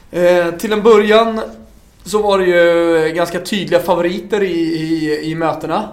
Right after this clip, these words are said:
Man kan väl säga att, eh, P S G City är väl det mötet som är mest ovisst, även om vi håller, eh, P S G som ganska tydliga favoriter i Champions League.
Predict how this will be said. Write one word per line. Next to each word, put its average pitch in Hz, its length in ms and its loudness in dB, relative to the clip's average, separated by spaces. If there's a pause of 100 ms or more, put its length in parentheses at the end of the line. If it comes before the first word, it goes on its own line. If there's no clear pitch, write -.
(140)
Man 165 180 -8
kan 196 120 -8
väl 214 80 -8
säga 160 180 -6
att, 151 160 -12
eh, 156 80 -10 (120)
P 160 140 -10
S 139 140 -12
G 156 80 -12
City - 460 -12
är 160 40 -8
väl 156 180 -12
det 143 200 -6
mötet 135 480 -10
som 127 220 -12
är 123 140 -10
mest 160 600 -6
ovisst, 165 640 -10
även 139 220 -10
om 131 80 -10
vi 131 80 -8
håller, 131 380 -8 (540)
eh, 120 60 -14
P 135 200 -12
S 117 140 -10
G 156 100 -12
som 139 160 -14
ganska 127 220 -14
tydliga 123 360 -10
favoriter 139 460 -10
i 151 140 -12
Champions 139 440 -8
League. 170 240 -10